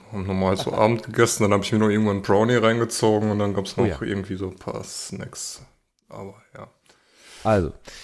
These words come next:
Speaker 2: ich würd mal Folgendes vorlesen. Wir haben ja, wie, das hab ich schon mehrfach erwähnt, der forty-niners-Fan bei uns in der Freundegruppe, die auch Football interessiert ist insgesamt und die sich da jedes Jahr immer trifft und den Super Bowl zusammen guckt,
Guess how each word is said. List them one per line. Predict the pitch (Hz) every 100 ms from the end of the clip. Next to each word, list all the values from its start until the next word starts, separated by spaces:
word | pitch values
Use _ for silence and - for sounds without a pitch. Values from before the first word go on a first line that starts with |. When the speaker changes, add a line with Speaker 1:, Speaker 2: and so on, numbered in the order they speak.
| - - -
Speaker 2:
ich | 117 127
würd | 139
mal | 117 104 104
Folgendes | 110 92 -
vorlesen. | 76 71
Wir | 127
haben | 139
ja, | 131
wie, | 113
das | - 107 104
hab | 110
ich |
schon | 113 98 92
mehrfach | 90 131 127
erwähnt, | 95 104 110 117 104
der | 101
forty-niners-Fan | 113 101 107 127 - 107
bei | 101
uns | 101 95
in | 95
der | 92 -
Freundegruppe, | - 110 98 98 101
die | 92 87 -
auch | 87 85 -
Football | - - 98 92
interessiert | - - 95 90
ist | 92
insgesamt | 95 92 85 90
und | 82 80
die | 82
sich | 82
da | - 80
jedes | 87 113 107
Jahr | 101
immer | 90 90
trifft | 113 110 82
und | 85
den | 90
Super | 82 104
Bowl | 95 90
zusammen | - 92
guckt, | 90 95